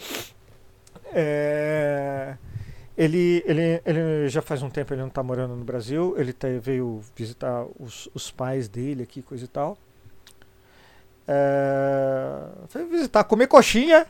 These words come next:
veio comer coxinha, olha só. A primeira coisa que ele fez, sabe o que que foi? É, é, se eu não me engano, eu acho que ele tá morando no Reino Unido.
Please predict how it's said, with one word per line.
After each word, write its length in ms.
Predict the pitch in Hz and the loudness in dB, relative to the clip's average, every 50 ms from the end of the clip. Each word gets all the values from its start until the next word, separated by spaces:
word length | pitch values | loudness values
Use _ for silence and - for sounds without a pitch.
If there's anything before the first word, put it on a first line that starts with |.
| - - - | -2 -2 2
veio 140 | - 175 175 | 4 4 6
comer 180 | - 208 202 | 8 6 8
coxinha, 640 | - 240 208 - - - 190 226 262 254 247 247 - | 10 10 8 8 8 4 2 6 8 8 8 8 8
olha 280 | - 180 202 220 175 | 8 8 8 8 6
só. 420 | - - - 165 170 208 247 226 220 - - _ _ _ _ _ _ _ _ _ _ _ _ _ _ - - _ _ _ _ _ - _ - - _ - - _ - - - - - - - - | 4 4 4 4 4 4 2 0 -4 -10 -20 _ _ _ _ _ _ _ _ _ _ _ _ _ _ -20 -20 _ _ _ _ _ -20 _ -20 -20 _ -20 -20 _ -20 -20 -20 -20 -20 -20 -4 -4
A 80 | 170 | -4
primeira 440 | 165 - 185 175 185 208 247 285 247 | -2 0 -2 0 2 2 2 2 0
coisa 260 | - - 196 170 170 | 0 0 0 0 0
que 100 | - - | -4 -4
ele 120 | 160 139 131 | -4 -4 -4
fez, 440 | - - 175 170 165 - - - - | -2 -2 -2 -2 -2 -6 -10 -16 -18
sabe 240 | - - - 147 131 | -12 -8 -6 -6 -6
o 40 | - | -8
que 80 | - - | -14 -20
que 80 | - | -10
foi? 240 | - - 170 160 151 - - - - - - - - - _ _ - - _ _ _ _ _ _ _ _ _ _ - - - | -2 -2 -2 -2 -2 -6 -14 -20 -20 -20 -20 -20 -20 -20 _ _ -20 -20 _ _ _ _ _ _ _ _ _ _ -18 -4 0
É, 180 | 156 160 156 - | 0 0 2 2
é, 160 | 160 160 156 | 0 0 2
se 120 | - - | 0 -2
eu 40 | 185 | -2
não 80 | 180 180 | 0 0
me 80 | 180 | 0
engano, 180 | 175 180 185 190 | 2 2 2 2
eu 40 | 185 | 0
acho 120 | 175 - | 0 0
que 80 | - 185 | -2 -2
ele 40 | |
tá 120 | 170 - 175 | -2 0 -2
morando 220 | 175 170 170 170 | 0 0 0 0
no 60 | 170 | -2
Reino 200 | 160 175 196 185 | -2 -4 -4 -6
Unido. 160 | 165 117 110 | -8 -10 -14